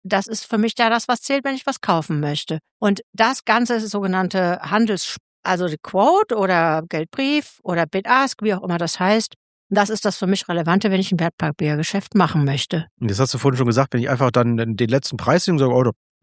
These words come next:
Speaker 2: passt, das hau ich jetzt einfach mal so rein“, sogenannte Market Order, also eine Marktorder,
Speaker 1: Mhm.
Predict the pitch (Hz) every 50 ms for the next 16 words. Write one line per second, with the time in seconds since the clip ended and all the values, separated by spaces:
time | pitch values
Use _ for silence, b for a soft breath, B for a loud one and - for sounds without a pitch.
0 | 110 - _ 175 202 - - - 139 - - 143 160 175 151 139 - 147 143 143
1 | 147 135 131 117 120 117 104 107 120 156 208 220 175 127 127 135 131 127 - 123
2 | 107 95 92 95 104 113 127 160 - - - 180 175 - - - 139 147 165 170
3 | 180 196 226 247 - - - 123 107 120 120 107 107 107 - _ - 113 104 98
4 | 110 127 165 - - - - - - - - 135 139 151 - 175 190 254 349